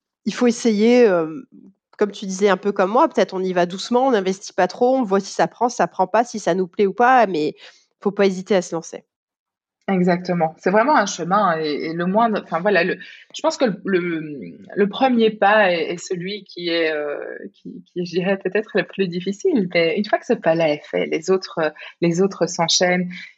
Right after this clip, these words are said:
Speaker 2: Et je pense qu'un autre, heu, enfin, un autre conseil que je pourrais donner, c'est aussi de vraiment s'écouter et,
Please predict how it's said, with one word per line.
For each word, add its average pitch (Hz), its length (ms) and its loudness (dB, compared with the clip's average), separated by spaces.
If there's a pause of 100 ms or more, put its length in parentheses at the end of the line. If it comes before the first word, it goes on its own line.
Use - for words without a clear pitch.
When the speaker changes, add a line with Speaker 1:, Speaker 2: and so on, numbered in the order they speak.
(100)
Speaker 2:
Et 165 260 2
je 175 120 2
pense - 180 -2
qu'un 185 180 4
autre, 202 260 0
heu, 170 220 2
enfin, 170 240 -10
un 175 140 -2
autre 196 120 0
conseil 180 320 -2
que 180 80 -6
je - 60 -12
pourrais 160 180 -6
donner, 165 280 -4
c'est 170 160 -4
aussi 165 260 -8
de 156 180 -8 (240)
vraiment 185 200 2
s'écouter 180 760 0
et, 156 540 -6